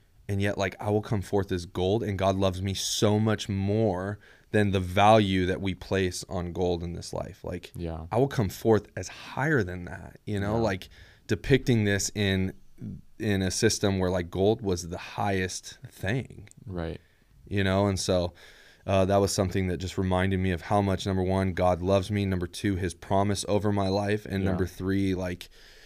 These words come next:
Speaker 1: this is something that, like, I am invaluable
Speaker 2: Yeah.
Speaker 1: to the Lord. Like, not in a way of, like, he doesn't value me. Like, we're priceless.
Speaker 2: Right. It's not like there's an amount of gold that could be placed
Speaker 1: Exactly.
Speaker 2: on your life,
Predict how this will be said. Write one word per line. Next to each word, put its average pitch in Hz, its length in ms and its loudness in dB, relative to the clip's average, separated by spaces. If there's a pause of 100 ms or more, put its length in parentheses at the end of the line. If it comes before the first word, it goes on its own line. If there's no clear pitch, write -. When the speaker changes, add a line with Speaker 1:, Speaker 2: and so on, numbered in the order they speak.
(300)
Speaker 1:
this 104 240 4
is 107 140 2
something 98 540 0
that, 90 240 0 (420)
like, 101 220 2
I 113 160 6
am 110 160 6
invaluable 95 1600 2 (640)
Speaker 2:
Yeah. 87 300 -8 (120)
Speaker 1:
to 98 140 -2
the 90 80 -2
Lord. 71 320 -8
Like, 101 180 -2
not 107 280 2
in 107 100 2
a 101 60 4
way 98 180 4
of, 90 120 2
like, 87 200 -2
he - 320 -4
doesn't 92 260 0
value 87 320 -2
me. 85 200 -8 (680)
Like, 98 240 -4 (360)
we're 107 160 2
priceless. - 760 -2 (200)
Speaker 2:
Right. 101 200 0
It's - 80 -12
not 104 100 -4
like 107 120 -6
there's 104 160 -4
an 98 80 -4
amount 90 240 -4
of 80 140 -16
gold 87 300 -4
that - 120 -14
could 87 120 -14
be 82 220 -6 (300)
placed 98 180 -4
Speaker 1:
Exactly. 92 300 -2
Speaker 2:
on 90 60 -4
your 87 120 -4
life, 85 400 -6